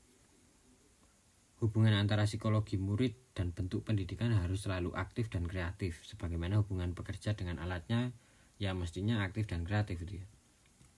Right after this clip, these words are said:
Ya nggak ada keraguan dalam pikiran Gramsci bahwa pendidikan di Italia modern itu adalah salah satu cara di mana masa penduduk jalan di tempat. Nah, untuk mengubah situasi tersebut, sistem pendidikan harus dihadapi dan diubah secara dramatis.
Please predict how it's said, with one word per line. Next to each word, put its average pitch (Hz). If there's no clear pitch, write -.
Ya 104
nggak 98
ada 104
keraguan 107
dalam 98
pikiran 98
Gramsci 87
bahwa 92
pendidikan 101
di 98
Italia 92
modern 92
itu 113
adalah 92
salah 98
satu 101
cara 98
di 101
mana 87
masa 104
penduduk 92
jalan 87
di 85
tempat. 82
Nah, 110
untuk 107
mengubah 107
situasi 101
tersebut, 107
sistem 110
pendidikan 110
harus 104
dihadapi 95
dan 107
diubah 104
secara 95
dramatis. 85